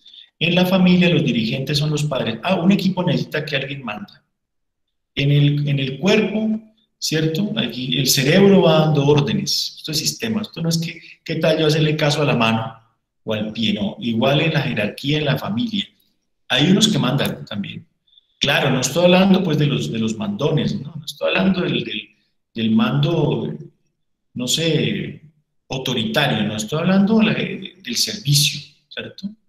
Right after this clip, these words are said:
Eso que es tan cristiano para nosotros. Estoy hablando del servicio, o sea, pero hay una jerarquía. ¿Cómo se ejerce la autoridad en la familia? Eso sí, hay bastantes problemas en la familia de autoridad y de jerarquía.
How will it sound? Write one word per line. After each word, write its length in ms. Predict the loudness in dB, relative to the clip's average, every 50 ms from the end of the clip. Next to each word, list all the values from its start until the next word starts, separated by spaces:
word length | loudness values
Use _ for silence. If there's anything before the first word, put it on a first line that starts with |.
| _ _ _ _ _ _ _ _ _
Eso 240 | -10 -10 -8 -8 -8
que 80 | -8 -8
es 100 | -8 -6
tan 160 | -6 -8 -8
cristiano 640 | -8 -6 -4 -4 -4 -4 -4 -4 -4 -4 -4 -6
para 180 | -6 -6 -6 -6
nosotros. 560 | -6 -8 -10 -12 -14 -16 -18 -20 -20 -20 _ _ _ _ _ _ _ _ _
Estoy 200 | -12 -4 0 2
hablando 260 | 4 4 6 4 4 4
del 100 | 4 2
servicio, 600 | 2 0 -2 -2 -2 -2 0 0 -2 -2 -4 -8
o 20 |
sea, 240 | -10 -12 -14 -16 -18 _ _ _ _ _ _ _ _ _
pero 180 | 0 4 4 4
hay 80 | 6
una 160 | 6 6 6
jerarquía. 760 | 6 6 6 4 2 2 2 2 2 2 0 -2 -4 -6 -10 -14 _ _
¿Cómo 240 | -2 2 4 6 6
se 120 | 6 6
ejerce 300 | 6 4 4 4 4 4
la 80 | 4 4
autoridad 340 | 2 2 0 0 0 0 0
en 60 | 0
la 80 | 0
familia? 440 | 2 2 2 0 0 -2 -6 -8 -8 -14 -20 -20 -20 _ _ -6
Eso 240 | -2 0 2 2
sí, 80 | 4 4
hay 100 | 4 6
bastantes 560 | 4 4 2 2 2 2 4 4 4 4 2 0
problemas 360 | 0 -2 0 0 0 -2 -2
en 60 | -4
la 100 | -4 -4
familia 340 | -4 -4 -2 -2 -2 -2 -2
de 120 | -4 -6 -8
autoridad 460 | -10 -10 -12 -12 -10 -10 -8 -6 -6
y 100 | -6 -6
de 80 | -8
jerarquía. 460 | -10 -10 -10 -12 -12 -12 -16 -20 -20